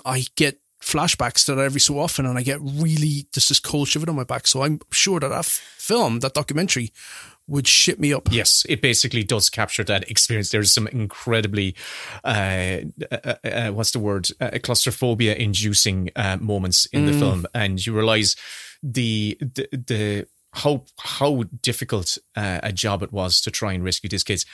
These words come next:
Speaker 2: But the, the, the thing that really moved me about the film was kind of, it kind of went down to the power, which this might, might sound odd, but the power of prayer and the power, power of communication and these children,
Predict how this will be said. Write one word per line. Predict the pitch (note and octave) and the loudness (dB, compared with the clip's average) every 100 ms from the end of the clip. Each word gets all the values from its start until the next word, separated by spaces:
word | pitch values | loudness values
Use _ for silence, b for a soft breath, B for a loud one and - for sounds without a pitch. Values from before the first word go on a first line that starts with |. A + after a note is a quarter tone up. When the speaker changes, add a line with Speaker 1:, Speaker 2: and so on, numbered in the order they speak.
| B B - | B B -2
Speaker 2:
But | A2 - | -2 -2
the, | - A2+ A#2 - | 0 2 0 -2
the, | B2 A2+ - - | 0 0 -4 -8
the | - | -4
thing | B2 F#3 F#3 | 0 2 2
that | C3+ | 2
really | C3+ C3+ B2 | 2 2 2
moved | A#2 B2+ A#2 | 2 2 0
me | A#2+ | 0
about | G2+ G2+ | 0 -2
the | - | -2
film | - G#2 F2+ - B B B B | -2 0 -2 -6 B B B B
was | B2 A2+ A2 G2+ - - _ | -6 0 2 2 0 -2 _
kind | - - E3+ G#3 | -8 -2 0 0
of, | B2 - - _ - | -2 -4 -14 _ -12
it | - | -6
kind | - F3 | -2 -2
of | G#3 | 0
went | C#3 | 0
down | A#2+ A2 | 0 -2
to | A2+ | -4
the | |
power, | - B2 G2+ F#2 - _ | -4 -2 -2 -2 -8 _
which | B2 G#2+ - - | -6 -2 -2 -4
this | A2+ A2+ | -2 0
might, | A#2+ G#2 | 2 0
might | A#2+ G#2+ | -2 -2
sound | G#2 G2 - | 0 -2 -2
odd, | G#2+ F#2 E2+ | 0 0 -2
but | A2+ - B B | -4 -6 B B
the | - | -8
power | - D3+ D3 C3 | 0 2 4 0
of | G#2+ - | -2 -6
prayer | - B2+ A#2 F#2+ - | 0 2 4 0 -2
and | G2+ | -4
the | |
power, | - B2 A#2 G#2+ | -2 2 2 2
power | - A2+ A#2+ A2 | 0 0 2 2
of | A2 G2+ F2+ - - | 0 -2 -4 -12 -8
communication | B2 A2+ G#2+ A#2+ A2+ - G#2+ - B B B | -2 -2 -2 0 0 0 -6 -12 B B B
and | A#2 G#2+ G#2 | -2 0 -2
these | B2+ D3+ D3 - | -4 0 0 0
children, | - D#3 C3 A2 G2+ G2+ | 0 0 0 0 -2 -6